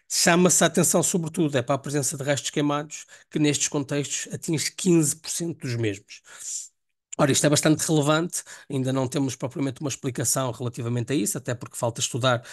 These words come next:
eh, os, os demais contextos que foram escavados e que têm também bastante informação,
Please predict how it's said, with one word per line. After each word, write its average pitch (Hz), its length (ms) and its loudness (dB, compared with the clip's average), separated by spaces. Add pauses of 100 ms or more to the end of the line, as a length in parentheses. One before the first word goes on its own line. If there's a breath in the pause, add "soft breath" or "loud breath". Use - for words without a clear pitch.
(200 loud breath)
eh, 123 180 0
os, 131 240 -2
os 120 200 -2
demais 123 260 2
contextos 117 460 -2
que - 80 -16
foram 113 160 -4
escavados 117 560 -4 (240 loud breath)
e 131 40 -4
que - 80 -12
têm 127 160 -2
também 117 320 0
bastante 113 320 -2
informação, 117 540 -2